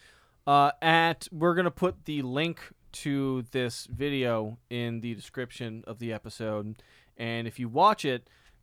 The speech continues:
go to twenty minutes and twenty seconds, and there is a woman whose facial expression really sums up how awesome this match is, 'cause there's just a brief shot of a woman in the audience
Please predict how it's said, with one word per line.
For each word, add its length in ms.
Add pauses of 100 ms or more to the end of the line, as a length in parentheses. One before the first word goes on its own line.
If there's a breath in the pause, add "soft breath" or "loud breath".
(140)
go 320
to 720
twenty 420
minutes 380
and 120
twenty 340
seconds, 760 (600)
and 180
there 160
is 280
a 440 (220)
woman 540 (120)
whose 280
facial 440
expression 800 (560)
really 480
sums 460
up 280 (220)
how 260
awesome 400
this 180
match 320
is, 380 (280)
'cause 160
there's 180
just 200
a 60
brief 380
shot 280
of 120
a 40
woman 280
in 60
the 120
audience 440